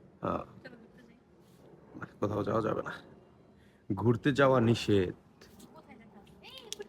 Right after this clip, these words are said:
Speaker 1: আশফিয়ার সেই লেবু গাছ, কুট্টু লেবু।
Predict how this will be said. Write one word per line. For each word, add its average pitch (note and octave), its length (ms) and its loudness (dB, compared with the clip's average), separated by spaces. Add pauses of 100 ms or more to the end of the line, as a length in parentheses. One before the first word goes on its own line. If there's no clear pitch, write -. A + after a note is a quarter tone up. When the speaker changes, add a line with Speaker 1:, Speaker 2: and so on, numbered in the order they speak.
(1120)
Speaker 1:
আশফিয়ার A#2+ 480 8
সেই A2+ 260 2
লেবু A2 300 2
গাছ, G2+ 260 2 (340)
কুট্টু C3 280 0
লেবু। G#2+ 260 2